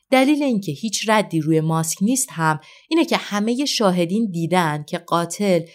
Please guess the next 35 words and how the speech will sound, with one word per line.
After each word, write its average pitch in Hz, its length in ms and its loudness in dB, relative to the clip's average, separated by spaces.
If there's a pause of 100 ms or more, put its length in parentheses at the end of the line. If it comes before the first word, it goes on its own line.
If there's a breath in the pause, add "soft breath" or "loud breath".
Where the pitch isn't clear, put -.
(160 loud breath)
سر 247 260 4
هدر 190 320 0
فریاد 165 540 0
زده 247 260 2
و 247 100 4
گفته 190 280 0
زانو 160 440 2
بزن 131 380 -8 (320 soft breath)
و 233 100 4
بعد 220 240 4
بهش 135 320 -6
شلیک 123 340 -8
کرده. - 440 -10 (240 soft breath)
اینجوری 254 420 6
ارتفاع 262 440 2
هدر 240 300 4
پایین‌تر 185 760 2
بوده 143 520 -2
و 170 120 2
ماسک 214 420 2
آلوده 175 320 4
به 170 100 4
خون 208 320 -2
نشده. 135 540 -4 (380 soft breath)
اما 180 360 2 (140)
علائم 196 540 4
شلیک 190 500 0
اسلحه 151 640 -2
روی 202 220 -2
لباس 175 520 0
و 147 80 -6
شلوار 165 520 0
شانا 233 360 -2
وجود 156 540 -4
داره. - 120 -20